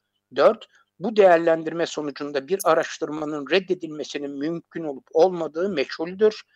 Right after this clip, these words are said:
Ancak ilk uygulamalardan edinilen bilgilere göre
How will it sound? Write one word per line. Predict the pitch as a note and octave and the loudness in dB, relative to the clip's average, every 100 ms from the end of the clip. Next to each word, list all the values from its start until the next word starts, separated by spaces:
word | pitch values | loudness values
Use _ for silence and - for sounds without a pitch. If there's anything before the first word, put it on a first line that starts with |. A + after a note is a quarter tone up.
| _ _ - | _ _ 2
Ancak | F3 E3+ D3+ - _ | 2 4 0 0 _
ilk | G#3 A3 - | -6 -6 -6
uygulamalardan | F#3 D#3+ D#3 D3+ D3 C#3+ C3+ C3+ C3 C#3 _ | -6 -6 0 0 2 4 2 2 -2 -4 _
edinilen | C#3+ C#3+ C#3+ C#3 C3+ C3 | -8 -6 -4 -2 -4 -4
bilgilere | C3+ C#3 C#3+ C#3+ D3 E3+ | -12 -16 -8 0 0 2
göre | B2+ B2+ F#3+ | 0 0 0